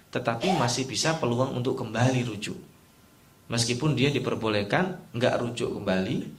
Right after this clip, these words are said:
dan menikah dengan laki-laki yang lainnya. Itu yubayyinu, ditengah-, ditekankan oleh Allah, lakum.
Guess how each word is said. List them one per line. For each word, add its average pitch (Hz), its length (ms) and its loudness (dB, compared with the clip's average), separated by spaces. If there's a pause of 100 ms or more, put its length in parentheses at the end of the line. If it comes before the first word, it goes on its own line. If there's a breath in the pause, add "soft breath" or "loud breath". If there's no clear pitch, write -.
(240 loud breath)
dan 110 160 -2
menikah 107 400 0
dengan 104 240 0
laki-laki 98 560 -6
yang 95 160 -6
lainnya. 87 320 -8 (640 loud breath)
Itu 156 240 2
yubayyinu, 208 960 6
ditengah-, 175 480 2
ditekankan 185 640 4
oleh 127 160 4
Allah, 214 400 4 (640 loud breath)
lakum. 208 720 4